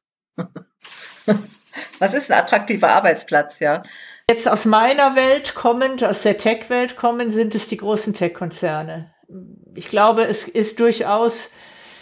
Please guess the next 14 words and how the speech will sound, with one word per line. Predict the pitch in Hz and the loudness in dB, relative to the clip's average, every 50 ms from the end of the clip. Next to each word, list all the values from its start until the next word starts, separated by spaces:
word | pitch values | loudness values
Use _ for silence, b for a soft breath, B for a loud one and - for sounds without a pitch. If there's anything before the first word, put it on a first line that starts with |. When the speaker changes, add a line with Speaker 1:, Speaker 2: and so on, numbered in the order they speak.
| B B B _ | B B B _
Speaker 2:
ist | - 208 196 214 | -2 0 0 0
es, | 202 208 - - - | -2 -2 -4 -8 -10
äh, | - 131 156 151 - - - - - - 190 | -8 -6 -6 -6 -6 -8 -10 -12 -10 -4 -2
hat | 214 220 220 | -2 -2 0
man | 220 220 214 | 0 0 0
ein | 208 202 202 | 2 0 0
hohes | 214 240 269 262 - - | 2 2 2 2 2 2
Ansehen, | - - 226 233 240 226 - 220 220 226 226 214 214 | 0 0 0 0 -2 0 0 2 2 2 0 0 -2
wenn | 214 202 202 | -4 -2 -2
man | 214 208 202 | -2 -2 -2
bei | 202 196 190 | -2 -2 -4
Tesla, | 185 - 220 220 214 214 - 220 214 208 208 | 0 0 0 0 0 -2 0 2 2 2 4
Apple, | - 208 208 208 - 214 208 208 202 196 | 2 0 0 0 -2 -4 -2 -2 -2 -4
Google | 202 202 208 208 202 208 196 196 196 190 190 190 185 185 185 | -6 -8 -8 -6 -4 -2 0 0 2 0 0 -2 -4 -6 -10